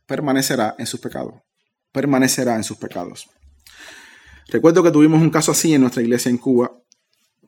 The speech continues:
A una persona se le corrigió un pecado, se fue a otra iglesia. Con el tiempo, esa iglesia le corrigió el mismo pecado. Se fue a una tercera iglesia. Con el tiempo le volvieron a corregir el mismo pecado.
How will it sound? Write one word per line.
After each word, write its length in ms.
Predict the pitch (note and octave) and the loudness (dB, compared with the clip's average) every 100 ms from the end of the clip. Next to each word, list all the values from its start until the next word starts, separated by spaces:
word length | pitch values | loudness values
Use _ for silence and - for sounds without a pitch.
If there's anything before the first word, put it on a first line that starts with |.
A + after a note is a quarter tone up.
| _ - | _ -14
A 60 | A2 | -6
una 180 | C3 C#3 | -4 -2
persona 300 | A#2+ C#3+ C3+ | -2 -2 -2
se 140 | C3 | -2
le 80 | B2+ | -4
corrigió 320 | A2+ A#2 C3 | -4 -4 -4
un 100 | C3+ | -4
pecado, 400 | B2+ B2 A#2 A2+ | -4 -4 -4 -4
se 140 | A2 | -6
fue 160 | A2 B2+ | -6 -6
a 40 | |
otra 120 | A#2 A#2 | -4 -4
iglesia. 500 | A2+ A2 A2+ C#3 - | -2 -4 -6 -12 -12
Con 160 | C#3+ D#3 | -6 -4
el 120 | C3+ | -2
tiempo, 460 | C#3 B2 A#2+ A2+ - _ - - _ _ | -2 -2 -4 -10 -12 _ -20 -20 _ _
esa 220 | C#3 C3+ | -6 -2
iglesia 400 | C3+ B2 A2+ B2 | 0 2 0 -2
le 160 | A2 C3+ | -2 -2
corrigió 440 | D3 C3+ A2+ C3 A2+ | -2 -4 -2 -4 -2
el 100 | A2 | -2
mismo 240 | A#2+ A2 | -2 -4
pecado. 480 | G#2+ G#2 G2+ - _ | -8 -10 -12 -14 _
Se 180 | - B2 | -8 -6
fue 160 | - D#3 | -2 -2
a 20 | |
una 100 | D3 | 0
tercera 300 | A#2 - B2+ | -2 -2 -4
iglesia. 400 | A2+ G#2 B2 - - _ _ _ _ | -4 -6 -8 -14 -18 _ _ _ _
Con 180 | D3+ E3+ | -6 -2
el 120 | D#3+ | -2
tiempo 340 | D#3+ C3 B2 | 0 0 0
le 60 | A#2+ | -2
volvieron 400 | B2+ A#2+ D3 C3 | 0 0 -2 -2
a 80 | B2 | -2
corregir 380 | B2 A#2 B2 A2+ | -4 -2 -2 -2
el 60 | |
mismo 220 | A#2 B2+ | -2 -4
pecado. 400 | A#2+ A2+ F#2 F2+ | -6 -8 -10 -10